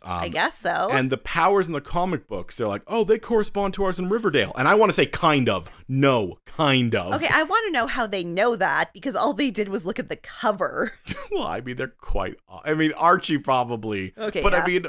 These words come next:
Speaker 1: Tabitha's holding a clock. <laughs> Jughead's got, like, a mi-, like, a brain on his thing.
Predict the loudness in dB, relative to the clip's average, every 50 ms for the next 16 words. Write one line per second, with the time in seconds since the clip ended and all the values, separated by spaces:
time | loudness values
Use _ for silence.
0 | -8 -14 _ -4 -2 0 2 2 2 2 0 -2 -4 -2 0 2 2 2 2 2
1 | 2 2 0 -2 -6 -6 -4 -4 -4 -4 -6 -6 -6 -8 -10 -10 -12 -16 -16 -6
2 | -4 -4 -2 -2 -4 -4 -4 -8 -12 -10 -12 -12 -12 -12 -8 -6 -6 0 4 4
3 | 4 4 4 0 0 0 0 2 2 2 2 2 0 0 -2 -2 -2 0 0 0
4 | 0 0 -2 -2 -4 -6 -6 -6 -8 -6 -6 -4 -2 0 0 0 0 0 0 0
5 | -2 -2 -2 -2 -4 -4 -8 -10 -12 _ _ _ _ -14 -10 -8 -8 -8